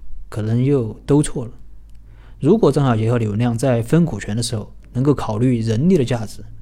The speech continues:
进行股权的设计，那或许就不会发生今天的事儿了。如果你的股权只定在当下，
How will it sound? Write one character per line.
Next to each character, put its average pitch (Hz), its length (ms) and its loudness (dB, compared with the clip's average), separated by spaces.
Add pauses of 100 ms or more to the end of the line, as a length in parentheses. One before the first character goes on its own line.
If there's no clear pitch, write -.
(320)
进 143 160 0
行 135 120 2
股 110 220 -2
权 107 160 -4
的 139 80 0
设 147 160 4
计， 98 220 -10 (500)
那 147 100 -4
或 147 220 2
许 113 100 2
就 135 140 2
不 123 140 -4
会 175 120 4
发 131 140 0
生 123 100 0
今 127 140 -2
天 120 100 0
的 110 80 -4
事 - 140 -12
儿 - 60 -12
了。 - 100 -18 (1000)
如 143 140 -2
果 135 80 6
你 127 80 2
的 120 100 2
股 110 220 -4
权 120 420 -4
只 113 240 -2
定 160 200 2
在 143 120 4
当 131 220 0
下， - 320 -10